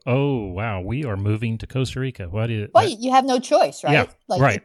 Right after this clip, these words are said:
Speaker 2: it
Speaker 1: We're committed at that point. And so it's like, "Wow, this is, uh, this is kinda crazy," but yeah, I, I have that,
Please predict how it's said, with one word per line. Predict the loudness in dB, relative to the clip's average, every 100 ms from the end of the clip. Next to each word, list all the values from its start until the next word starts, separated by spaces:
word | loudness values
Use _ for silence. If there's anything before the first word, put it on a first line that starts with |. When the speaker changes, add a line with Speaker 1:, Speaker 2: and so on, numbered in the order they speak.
| _
Speaker 2:
it | -4
Speaker 1:
We're | -2
committed | 0 2 4 2 2
at | -2
that | -2 -2
point. | -6 -8
And | -8 -8
so | -4 -4 -2
it's | -4
like, | -6 -6
"Wow, | -6 -2 -2
this | -2 -4
is, | -6 -4
uh, | -4 -4 -4
this | -8
is | -8
kinda | -6 -6
crazy," | -4 -6 -4 -4
but | -2 -4 -4 _ _ _ _ _ -4
yeah, | 0 0
I, | 0 -8 -6
I |
have | -4 -2
that, | -4 -6